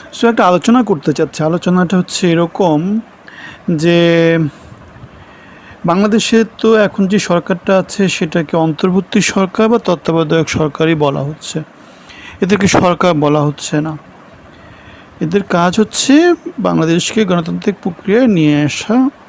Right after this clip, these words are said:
একটা নির্বাচনের মাধ্যমে। So, এখানে বাংলাদেশে যেহেতু অন্তর্বর্তী সরকার আগেও ছিল, যেমন একানব্বইতে ছিল, ছিয়ানব্বইতে ছিল, দুই হাজার একে ছিল,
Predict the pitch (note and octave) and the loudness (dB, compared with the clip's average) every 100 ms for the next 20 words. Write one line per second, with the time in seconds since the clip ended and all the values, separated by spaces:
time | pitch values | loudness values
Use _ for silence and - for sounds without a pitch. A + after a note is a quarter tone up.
0 | - - - D3+ - G3+ F#3+ D#3+ D3+ D#3+ | -20 -20 -10 -8 -2 0 2 2 2 0
1 | D3+ F3 E3+ D3 C#3+ D3+ D3 D#3 D3+ - | 0 0 2 0 -2 -2 -2 -2 -8 -18
2 | - - - - - - - - - - | -20 -20 -20 -20 -20 -20 -20 -20 -20 -20
3 | - - - - - - - C4+ C4 C4+ | -20 -20 -20 -20 -16 -6 0 2 4 4
4 | C4+ C#4+ C#4 D4+ - - - D4+ G3 A3 | 6 6 6 2 -2 -14 -14 -4 -2 0
5 | A#3 - A#3 A#3+ G#3 F#3 G#3+ F#3+ G#3 - | 0 2 2 4 2 2 0 2 0 0
6 | G3+ G#3+ F3 D#3+ A3 A#3+ - - G3 F3+ | -2 0 0 2 2 2 0 -2 0 0
7 | E3 G3 C4 C#4 - - - - A#3 E3+ | 0 0 0 -2 -10 -20 -20 -12 -6 -2
8 | E3+ D#3+ D3 E3+ D#3+ E3 D#3+ D3+ - E3 | 0 0 0 -2 -2 -4 -4 -4 -2 0
9 | E3 - D#3 D#3 D#3 D3+ D#3 E3 - D#3+ | -2 -2 -2 0 -2 -2 -4 -4 -4 -2
10 | E3 D3 D3+ D#3 D#3+ D3 - E3+ - - | -2 0 -2 0 -2 -4 -4 -10 -6 -4
11 | E3+ E3 | -2 -4